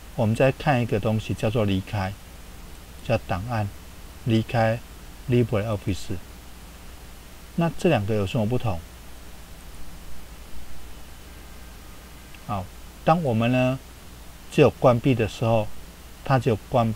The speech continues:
闭我们的像试算表K O K或者其他的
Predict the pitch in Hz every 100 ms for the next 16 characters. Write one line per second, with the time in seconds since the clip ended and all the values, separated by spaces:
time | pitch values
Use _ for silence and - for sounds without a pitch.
0 | - 127 110 - - - - 101 101 101
1 | 92 104 95 92 92 - - - - -
2 | - - - - - 139 117 - - -
3 | 123 131 113 101 87 - 120 95 101 123
4 | 120 92 - 110 101 113 110 107 - 101
5 | 95